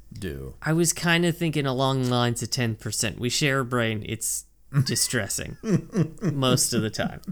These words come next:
Speaker 2: Okay, so, so we got ten percent. So, what, like, ten thousand people?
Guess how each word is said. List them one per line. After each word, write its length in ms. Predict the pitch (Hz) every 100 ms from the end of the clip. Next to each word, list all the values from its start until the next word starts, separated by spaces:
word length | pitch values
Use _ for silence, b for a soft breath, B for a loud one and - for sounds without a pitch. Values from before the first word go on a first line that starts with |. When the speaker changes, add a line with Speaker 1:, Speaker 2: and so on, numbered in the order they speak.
| - b b b b b -
Speaker 2:
Okay, 400 | 135 135 120 -
so, 520 | - 165 151 147 131 -
so 160 | -
we 80 | 156
got 220 | 151 139
ten 220 | - 196 196
percent. 400 | 180 170 160 -
So, 640 | 175 165 156 160 156 139
what, 300 | 90 104 123
like, 240 | - 117 -
ten 220 | 139 139
thousand 420 | 156 151 160 175
people? 480 | 160 175 185 185